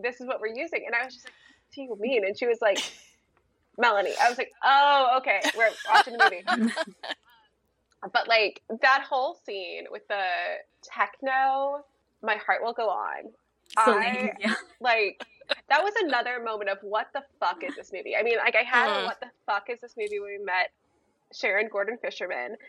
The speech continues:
Speaker 1: And then, like, we go back to, like, them sitting on the couch with "Man, I Feel Like a Woman."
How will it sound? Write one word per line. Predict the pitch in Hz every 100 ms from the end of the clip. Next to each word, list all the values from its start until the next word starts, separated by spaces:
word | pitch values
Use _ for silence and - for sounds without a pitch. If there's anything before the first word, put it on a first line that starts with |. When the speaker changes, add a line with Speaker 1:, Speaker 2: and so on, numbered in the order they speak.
| - - -
Speaker 1:
And | 240
then, | 233 262
like, | 262
we | 233 226 - - _ - 233
go | 233
back | 220 226 -
to, | - 220 208 208 214 -
like, | 208 208
them | 214 226
sitting | - 240 233
on | 220
the | 214
couch | - 196 190 185 - -
with | - 226
"Man, | 220 202 208
I | 226
Feel | 214
Like | 196 202
a | 196
Woman." | 185 180 170